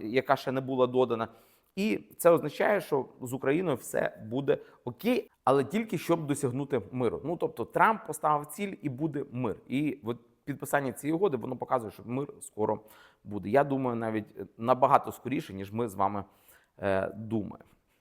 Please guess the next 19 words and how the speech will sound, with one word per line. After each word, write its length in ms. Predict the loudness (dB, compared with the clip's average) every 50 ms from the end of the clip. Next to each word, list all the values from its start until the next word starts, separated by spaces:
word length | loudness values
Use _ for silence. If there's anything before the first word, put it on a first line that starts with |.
| _ _ _ _ _
Е, 460 | -4 -2 0 2 2 0 0 -2 -4 -6
давайте 380 | -2 0 4 4 4 4 2 0
так. 280 | 0 -2 -2 -2 -4
Тепер 260 | -10 2 2 2 4 4
трошки 260 | 2 2 2 0 0
по 120 | 0 0
корупції. 480 | 2 6 4 4 4 2 0 2 2 2
Вчора 600 | 2 0 2 8 10 10 12 12 10 8 6 0 -8 -16 -20 -20 -6 -2
оголосили 460 | 0 2 2 2 0 2 2 2 2
підозру 640 | 2 0 2 4 4 4 4 2 -2 -2 -2 -4 0
Головко, 460 | 2 2 2 2 0 0 2 2 2
це 100 | 2 2
такий 200 | -8 -6 -6 -4
депутат 400 | -4 -4 -4 2 2 2 2 2
обласної 400 | -4 -4 -4 -6 -4 -6 0 4
ради, 220 | 4 4 4 4
він 120 | -2 -2 -2
був 160 | -2 -4 -2
головою 440 | -2 -2 -2 0 2 4 4 4